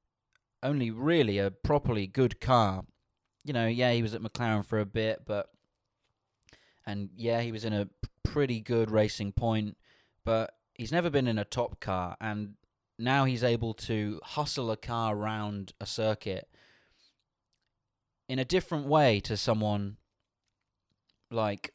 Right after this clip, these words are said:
Lewis Hamilton, who has got a difficult car now and is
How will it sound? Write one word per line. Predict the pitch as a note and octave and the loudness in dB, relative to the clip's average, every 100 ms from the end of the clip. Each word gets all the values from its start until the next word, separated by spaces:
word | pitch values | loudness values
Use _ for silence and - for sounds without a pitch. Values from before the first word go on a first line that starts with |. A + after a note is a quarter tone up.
| _ | _
Lewis | A#2 A2 G#2 | -2 -2 0
Hamilton, | C#3 C3+ A#2+ - F#2+ F#2+ - _ _ _ | 0 0 0 -2 -8 -8 -16 _ _ _
who | - A2 G#2+ G#2+ - _ _ _ _ _ A#2+ | -2 0 0 -2 -8 _ _ _ _ _ -10
has | G#2 | -4
got | C3+ D3 B2 | 0 0 0
a | |
difficult | B2+ - - A2 - | -6 -6 -6 -6 -2
car | B2 A2+ G#2+ | 0 2 2
now | A2+ C#3 B2 F#2+ F#2 - | 2 2 2 0 -4 -6
and | A2 | -4
is | G#2 G2+ - | -2 -4 -8